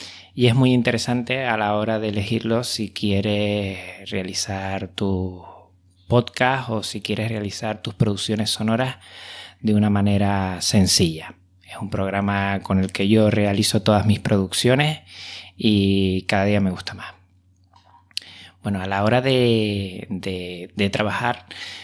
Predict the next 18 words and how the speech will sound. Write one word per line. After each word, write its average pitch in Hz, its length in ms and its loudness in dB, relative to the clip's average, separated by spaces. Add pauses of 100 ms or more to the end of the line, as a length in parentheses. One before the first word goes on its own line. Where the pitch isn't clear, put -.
(120)
eh, 104 320 -2
pues - 260 -2
siempre 104 460 2
tenemos 101 720 -2
una 95 580 -6
pista 104 840 -2 (1080)
de 92 640 -8
voz. 160 280 0
Esta 110 280 -12
es - 40 -16
mi 101 120 -8
voz, 139 200 -2
os 127 100 -2
lo 98 60 -6
voy 98 120 0
a 98 80 -2
poner 98 320 0
aquí - 460 -2